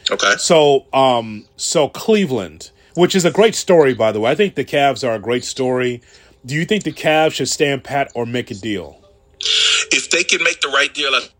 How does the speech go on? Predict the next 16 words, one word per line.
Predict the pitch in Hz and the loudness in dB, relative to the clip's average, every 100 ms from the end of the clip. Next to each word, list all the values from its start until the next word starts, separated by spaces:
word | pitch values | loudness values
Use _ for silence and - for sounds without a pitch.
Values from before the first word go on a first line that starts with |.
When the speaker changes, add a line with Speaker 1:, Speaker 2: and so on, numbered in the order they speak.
| - | -10
Speaker 1:
think | 127 117 | -10 -8
they | 110 | -8
should | - 104 | -8 -8
make | - | -10
a | |
deal. | - 87 67 - - - | -6 -6 -6 -14 -16 -4
Um, | 98 92 90 _ - | -2 -2 -4 _ -4
we | 113 | 0
have | 113 104 | 0 0
a, | |
a, | 101 101 - | -4 -4 -6
a | - - - - | -6 -6 -6 -6
N | 113 | -4
B | 101 - | -2 -2
A | |
trade, | - 113 107 101 95 | -2 -4 -4 -6 -10